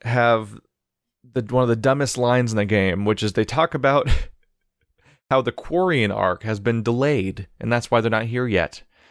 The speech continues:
Uh, there are no Quarians in the entire game. But they tease you with the idea that the Quarian arc apparently has the Volus and the Hanar and the Elkar and maybe even the Batarians. I'm not even entirely sure on it. Like, that one arc apparently has all of the other races, like, half of them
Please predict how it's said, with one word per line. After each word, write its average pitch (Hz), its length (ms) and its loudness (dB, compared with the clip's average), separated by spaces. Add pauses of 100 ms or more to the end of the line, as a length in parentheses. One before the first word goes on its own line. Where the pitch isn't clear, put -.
(260)
Uh, 107 300 4
there 117 160 4
are 120 60 2
no 131 120 2
Quarians 117 460 0
in 104 60 -6
the 110 60 0
entire 101 320 -2
game. - 360 -12 (640)
But 120 140 2
they 117 100 2
tease 196 460 -2
you 92 180 -2
with 98 140 0
the 113 80 4
idea 113 300 2
that - 100 -8
the 117 60 -2
Quarian 117 720 0
arc 87 320 0
apparently 117 540 -2
has 107 340 0 (100)
the 113 200 -2
Volus 120 760 0 (340)
and 135 280 0
the 135 80 2
Hanar 101 680 0 (380)
and 131 280 2
the 131 120 0
Elkar 107 540 2
and 107 100 0
maybe 143 240 2
even 139 160 0
the 101 80 0
Batarians. 98 680 0
I'm 95 100 0
not 113 120 2
even 101 140 0
entirely 101 360 0
sure 117 300 0
on 95 180 -2
it. 92 120 -4
Like, 101 200 -2
that 110 200 0
one 113 200 0
arc 113 280 -2
apparently 113 320 -4
has 107 200 0
all 110 220 2
of 104 80 -2
the 104 120 2
other 104 240 2
races, 110 440 -2
like, 98 140 0
half 95 320 -6
of 131 140 -12
them 156 300 -4